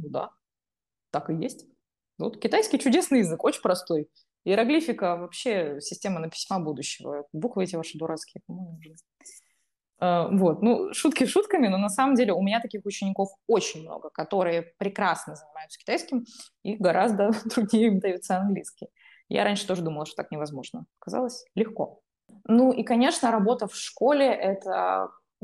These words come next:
потрясающая отдача от детей, которую ты получаешь. Я, м, несмотря на то, что сейчас я не преподаю в школе, а, я общаюсь с очень многими своими учениками, с выпускниками уже,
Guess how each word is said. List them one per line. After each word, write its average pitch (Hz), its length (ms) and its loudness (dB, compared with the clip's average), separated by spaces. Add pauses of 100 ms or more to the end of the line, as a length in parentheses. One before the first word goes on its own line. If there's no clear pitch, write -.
потрясающая 196 720 -2
отдача 170 440 -4
от 156 100 -10
детей, 269 520 -2 (280)
которую 175 360 0
ты 175 80 -10
получаешь. 170 640 -2
Я, 185 340 2 (260)
м, 165 520 -16
несмотря 208 360 -2
на 208 60 -6
то, 202 80 -6
что - 160 -10
сейчас - 320 -4
я 165 60 -6
не 160 100 -8
преподаю 165 420 -4
в 311 60 -4
школе, 170 420 -4 (560)
а, 160 680 -6
я 175 300 2
общаюсь 175 380 -2
с - 40 -8
очень 170 200 -6
многими 214 240 2
своими 165 360 -4
учениками, 180 920 0
с - 140 -14
выпускниками 196 840 0
уже, 156 480 -6